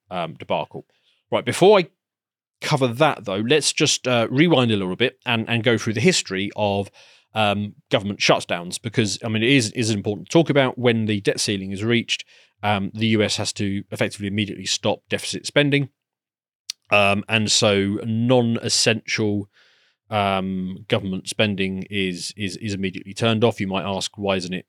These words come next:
if it's non-essential, why isn't it turned off all the time?" Um, the historical overview on this is that there have been twenty-two, um, government shutdowns in the U S, since, you know, the,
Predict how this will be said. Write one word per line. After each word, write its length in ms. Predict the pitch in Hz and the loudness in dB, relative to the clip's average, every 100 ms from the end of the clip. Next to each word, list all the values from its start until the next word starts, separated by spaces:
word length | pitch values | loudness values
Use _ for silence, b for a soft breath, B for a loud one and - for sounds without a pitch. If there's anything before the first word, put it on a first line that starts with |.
| - | -12
if 160 | 98 | -10
it's 80 | 92 | -8
non-essential, 520 | 98 92 98 92 95 | -6 -6 -6 -8 -6
why 140 | 92 90 | -4 -6
isn't 140 | 82 | -8
it 120 | 90 | -12
turned 240 | - 95 87 | -6 -6 -4
off 200 | 87 - | -6 -10
all 160 | 107 87 | -14 -14
the 80 | 85 | -2
time?" 320 | 120 120 113 b b b b b | 2 2 0 b b b b b
Um, 280 | 107 104 107 | 0 0 -2
the 160 | 131 117 | 0 2
historical 640 | 131 - 185 156 - 127 | 4 6 6 6 4 4
overview 480 | 151 135 110 98 92 | 6 6 2 0 -2
on 100 | 90 | -4
this 300 | 104 107 - | -4 -4 -4
is 300 | 123 104 98 | -4 -4 -4
that 260 | 120 - - b b b _ - | -6 -6 -12 b b b _ -2
there 100 | 123 | -2
have 160 | 113 | -2
been 440 | 131 120 120 110 - _ _ _ - | -2 -2 -2 -4 -12 _ _ _ -12
twenty-two, 1600 | - 160 156 - 139 135 131 127 _ _ - 202 151 90 139 143 _ _ _ _ _ | -2 0 0 -4 -4 -4 -6 -10 _ _ 0 4 4 2 -4 -4 _ _ _ _ _
um, 300 | 107 107 107 113 | -6 -4 -4 0
government 260 | 139 127 | 2 2
shutdowns 800 | 113 139 - - 101 101 98 - - - | 2 2 0 -2 -2 -2 -4 -6 -8 -8
in 500 | 113 104 101 98 98 | -4 -2 -2 -4 -6
the 80 | 110 | -2
U 180 | 110 110 | 0 2
S, 380 | 107 - - - _ _ - | 2 0 -2 -6 _ _ -4
since, 720 | - - 120 104 - - - | 0 2 2 0 -4 -4 -4
you 120 | 117 110 | -4 -2
know, 100 | 98 | 0
the, 160 | 104 | -2